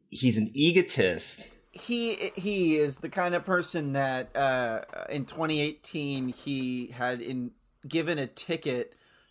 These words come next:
Speaker 2: to someone as his guest of honor at a big event, and the guy had been posting the N-word on Twitter. It was just,
Speaker 1: Yeah.
Speaker 2: like, blatantly embracing people who are racists,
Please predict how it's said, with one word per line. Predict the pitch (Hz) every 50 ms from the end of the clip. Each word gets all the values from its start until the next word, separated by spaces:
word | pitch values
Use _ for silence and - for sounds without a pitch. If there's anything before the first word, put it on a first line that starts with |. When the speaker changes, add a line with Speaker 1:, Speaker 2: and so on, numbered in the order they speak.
| _ _ -
Speaker 2:
to | - 165 143 135 127 120 117 113 113 113 110 -
someone | - - - 139 127 120 120 120 120 120 117
as | 117 113 113 110 -
his | - 120 110 107
guest | 113 110 - 139 131 131 - -
of | 143 123 120 -
honor | - 120 123 123 127 127 127 123 117 113 110 110 113 - _ _ _ _ -
at | 123 123 123
a | 117 107
big | 113 135 135 127 120
event, | 127 120 110 110 131 131 123 120 117 113 - -
and | - 127 123 120 113 - 131 127 131
the | 127
guy | 113 135 135 139 139
had | 139 143 135 127
been | 135 123 120 107
posting | 131 127 127 117 - 131 123 120
the | 117 120 120
N-word | 120 131 131 123 113 107 98 92 90
on | 85 76 90 98
Twitter. | - - 135 131 - 87 78 73 - - - - - _ -
It | 135
was | 139 131
just, | 175 165 - -
Speaker 1:
Yeah. | 254
Speaker 2:
like, | - 123 110 - - - - _ -
blatantly | 131 120 - 165 147 147 160 165 175 185 - 170 170 165 165 - 156 147 143 139 135 131 131 - - - - _ _ _ _ _ _ - - _ _ _ - 165
embracing | 147 131 127 143 139 143 135 - - 139 131
people | 123 131 135 - 127 123 127
who | - - 131 120
are | 110 107
racists, | 104 101 113 131 160 170 170 190 190 180 185 180 - - - - -